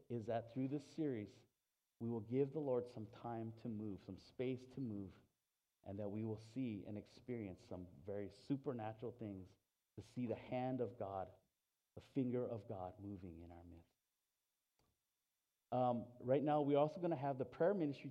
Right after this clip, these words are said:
team. They'll, they'll come up during the worship set, so if you want to receive prayer, come on up, and they will gently bless you and pray for you and, uh, intercede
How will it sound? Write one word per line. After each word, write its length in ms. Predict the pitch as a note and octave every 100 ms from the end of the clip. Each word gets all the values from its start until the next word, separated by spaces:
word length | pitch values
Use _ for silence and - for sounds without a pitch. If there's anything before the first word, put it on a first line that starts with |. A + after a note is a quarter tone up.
| -
team. 220 | C#3+ G#3 - _ _ _ _ _
They'll, 200 | B2 C3
they'll 120 | C3
come 240 | C3+ - D3+
up 140 | D3
during 120 | C#3+ C#3
the 60 |
worship 340 | A#2+ B2+ C3 -
set, 200 | C#3 F3+ -
so 120 | B2+
if 220 | G#2+ A#2
you 140 | B2 B2+
want 300 | B2+ C3 C3 -
to 220 | B2 A#2 G#2+
receive 340 | G2+ B2+ A#2 -
prayer, 320 | B2 A#2+ F3 - - _ _ -
come 140 | B2+
on 160 | B2 A#2+
up, 240 | A#2+ C3+ - _ _ _ _
and 340 | G#2 G#2 G2+ G2
they 180 | G#2+ A2+
will 320 | A2 G#2 F#2 F#2
gently 440 | A2+ A#2+ - C3+ B2+
bless 420 | F#2+ F#2+ G#2 C3+ - C#3
you 200 | D3 C3
and 100 | - -
pray 200 | A#2+ C3+ C3
for 100 | C3
you 360 | A#2+ B2 B2+ C3+ - _ _ _
and, 480 | G2+ G2 F#2 F2+ F2+ -
uh, 60 | - A2+
intercede 520 | B2 A2+ - B2